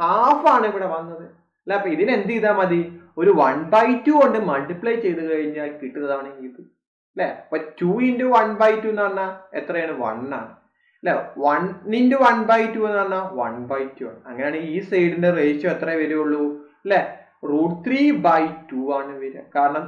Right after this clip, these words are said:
root three into one by two എന്ന് പറഞ്ഞാൽ എന്താണ്? root three by two ആണ്, അല്ലെ? root three into one by two എന്ന് പറഞ്ഞാൽ root three by two ആണ്. അപ്പൊ ഈ perpendicular സൈഡിന്റെ length എന്ന്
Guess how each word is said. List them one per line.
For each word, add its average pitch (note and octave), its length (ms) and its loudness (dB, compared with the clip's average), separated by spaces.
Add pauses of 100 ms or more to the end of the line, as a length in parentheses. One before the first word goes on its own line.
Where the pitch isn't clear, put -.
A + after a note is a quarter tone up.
(140)
root C#3+ 180 -4 (100)
three B3+ 200 4 (140)
into D3 240 -2 (260)
one A#2+ 140 -4 (140)
by D#3 140 4 (180)
two A#3 140 -6
എന്ന് G#3+ 140 -2
പറഞ്ഞാൽ C#3 360 -4 (380)
എന്താണ്? C3 300 -4
root A#2+ 260 -8
three B3 160 0 (280)
by A2 120 -8 (200)
two C3 140 -8
ആണ്, - 100 -8
അല്ലെ? D3+ 140 0 (180)
root C#3 220 -4 (120)
three G#3 260 0
into E3+ 200 0 (120)
one A#2+ 160 -4 (140)
by D3 100 6 (180)
two F3+ 120 0
എന്ന് F3 120 0
പറഞ്ഞാൽ G3+ 320 0 (460)
root C#3+ 180 -4 (100)
three A3 180 -4 (160)
by A2 120 -6 (160)
two B2 160 -14
ആണ്. A2+ 120 -14
അപ്പൊ G#3 140 -2 (300)
ഈ C#4 60 0 (100)
perpendicular B3 680 2 (120)
സൈഡിന്റെ G3 360 2 (100)
length C#3+ 420 -4
എന്ന് G3+ 100 -4